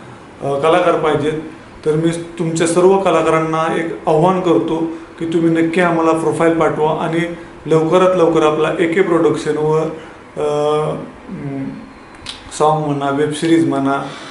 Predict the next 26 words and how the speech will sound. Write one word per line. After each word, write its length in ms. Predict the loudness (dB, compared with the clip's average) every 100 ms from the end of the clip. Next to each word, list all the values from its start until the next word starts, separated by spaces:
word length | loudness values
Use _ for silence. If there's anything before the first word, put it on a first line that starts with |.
| -16 -16 -8
लघुपट 420 | 0 2 4 2
म्हणा, 240 | 0 0
हे 160 | 0 0
सर्व 380 | 2 2 2 0 -2 -8 -4
चालू 200 | 0 4
होणार 260 | 4 4 2
आहे. 220 | 2 0 -4 -8 -6 0
अ, 220 | 2 2 0 -2 -10 -14 -14 -4
मी 400 | 2 2 0 -2
थांबलो 300 | 0 4 4
होतो, 420 | 4 2 0 -2 -2 -8 -14 -4
पण 140 | 0 0
एक 140 | 0
स्टोरीसाठी 720 | -2 2 6 6 4 0 -2 -4
थांबलो 220 | 0 0
होतो. 280 | 0 -2 -6 -8 -14 -10 -6
मी 180 | -2
काही 320 | 2 2 2 0 -4 -12 -6
कायम 220 | 2 2 2 0
थांबलो 260 | 0 2
नव्हतो 280 | 2 0 0
आणि 200 | 0 0
मला 160 | 0 0
बऱ्याच 320 | 4 4 4
जणांनी, 380 | 0 0 0 -2
अ, 420 | -4 -4 -2